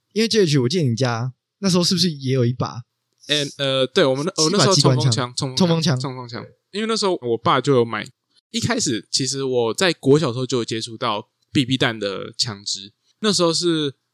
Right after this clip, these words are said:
Speaker 2: 就是那种塑胶的，然后拉一发打一发的，就是不是那种自动的。那时候就有稍微接触到一下生存游戏的枪支这样，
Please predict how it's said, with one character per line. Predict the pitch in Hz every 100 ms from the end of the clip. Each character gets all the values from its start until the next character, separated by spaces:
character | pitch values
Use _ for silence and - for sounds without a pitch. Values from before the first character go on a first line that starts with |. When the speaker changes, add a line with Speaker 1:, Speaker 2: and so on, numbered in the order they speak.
| _
Speaker 2:
就 | -
是 | 165
那 | 175
种 | 147 117 113
塑 | - - 151
胶 | - 117
的， | 120
然 | 110
后 | 113 143
拉 | 139 131
一 |
发 | 135 139
打 | 110 104
一 | 110
发 | 104 98
的， | 95 123 _ -
就 | 160
是 | 175
不 | 131
是 | 113 139
那 | 123
种 | 101
自 | - 110
动 | 110 90
的。 | 90 - _
那 | -
时 | 190
候 | 156
就 | 147 151
有 | 143 110 92 127
稍 | 156
微 | 123
接 | -
触 | 120 123
到 | 123 107
一 |
下 | 113
生 | 107 131
存 | 117 104
游 |
戏 | 104 117
的 | 101 95
枪 | 110 95
支 | 98 95
这 | 92
样， | 101